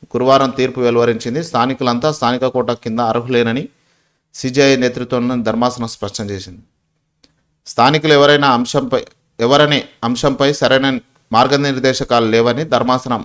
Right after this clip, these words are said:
అభిప్రాయపడింది. స్థానికత నిర్ధారణకు సరైన మార్గదర్శకాలు రూపొందించాలని ప్రభుత్వానికి ఆదేశించింది.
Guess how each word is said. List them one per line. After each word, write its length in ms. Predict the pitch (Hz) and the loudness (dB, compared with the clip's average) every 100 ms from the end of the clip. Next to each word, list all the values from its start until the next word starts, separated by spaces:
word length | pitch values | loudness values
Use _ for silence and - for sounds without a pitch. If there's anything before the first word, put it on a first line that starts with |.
| - | -6
అభిప్రాయపడింది. 720 | 107 120 127 120 113 107 165 | -6 0 0 0 -2 -2 -4
స్థానికత 480 | - 127 139 143 143 | -2 0 0 0 0
నిర్ధారణకు 600 | 131 123 120 135 123 110 | -2 -2 2 2 0 -4
సరైన 300 | 117 123 131 | -2 -2 0
మార్గదర్శకాలు 840 | 120 120 127 123 - - 120 113 107 | 2 2 2 0 -2 -2 0 0 0
రూపొందించాలని 760 | 120 117 123 120 117 117 117 147 | -2 0 -2 -2 -2 -2 -2 -4
ప్రభుత్వానికి 580 | 120 113 117 117 113 107 | -4 -4 -2 -2 -2 -4
ఆదేశించింది. 580 | 104 107 95 - 73 | -4 -4 -8 -16 -18